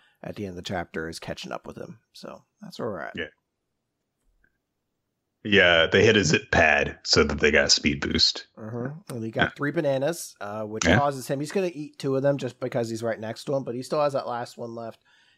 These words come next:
Speaker 1: Throw it
Speaker 2: Mm.
Speaker 1: over a zip line, and yeah, you can get him over a jump. Which in
Speaker 2: Mm.
Speaker 1: old games would have been monstrous. Newer games still put you over the jump, so it's not too bad.
Speaker 2: Yeah.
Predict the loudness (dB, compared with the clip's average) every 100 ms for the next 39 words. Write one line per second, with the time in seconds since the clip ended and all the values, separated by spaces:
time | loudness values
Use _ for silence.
0 | -4 -2 2 0 -2 -6 -6 -12 -12 -12
1 | -12 -12 -14 -12 -12 -14 -14 -16 -16 -16
2 | -16 -16 -16 -18 -18 _ _ _ 0 4
3 | 6 6 6 8 6 6 2 2 -2 -6
4 | -6 -2 -2 -2 -6 -12 -12 -4 2 2
5 | 2 -4 -8 -8 -6 -6 -8 -10 -10 -10
6 | -14 -16 -14 -12 -8 -6 -6 -8 -14 -10
7 | -8 -8 -10 -10 -10 -6 -4 -4 -6 _
8 | _ _ 4 6 6